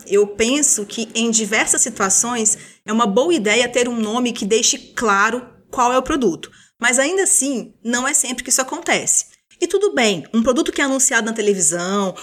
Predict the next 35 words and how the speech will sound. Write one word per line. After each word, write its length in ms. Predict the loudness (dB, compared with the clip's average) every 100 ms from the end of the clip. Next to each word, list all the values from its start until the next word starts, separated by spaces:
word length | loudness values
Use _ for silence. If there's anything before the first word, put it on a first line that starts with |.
| -2
ou 100 | -2
que 120 | -2
tem 80 | -4
muita 240 | -2 -2
grana 400 | 0 2 4 2
envolvida 380 | 4 2 0 -2
em 40 |
divulgação, 800 | -2 0 0 0 0 0 -4 -4
tipo 220 | -4 -2 0
Coca-Cola, 880 | -2 0 0 4 4 2 0 -6 -2
Nike, 640 | 2 4 4 2 -4 -8 -10 _ -6
não 80 |
precisa 300 | 0 2 2
pensar 460 | -2 -2 0 0 -2
por 120 | -2
esse 180 | 0 0
lado, 300 | 0 -4 -6
né? 220 | -6 -6 -8 _ _
Mas 300 | 0 0 2
o 80 | 0
errado 640 | 0 0 0 0 -2 -4 -2
é 80 |
as 140 | -2 0
pessoas 440 | 0 0 0 -2
transporem 720 | -2 0 0 0 0 0 0
esta 300 | -2 -2 -2
lógica 600 | 0 2 2 0 -2 -6 -10 _ -2
pro 180 | -2
mundo 260 | -2 -4 -4
online 460 | -2 0 0 -2 -4
e 60 |
mais 280 | -2 0 0
especificamente 760 | 0 0 -2 -2 -2 0 -2 -6 -10
pros 240 | -6 -2 -2
blogs. 720 | 0 2 2 2 0 -2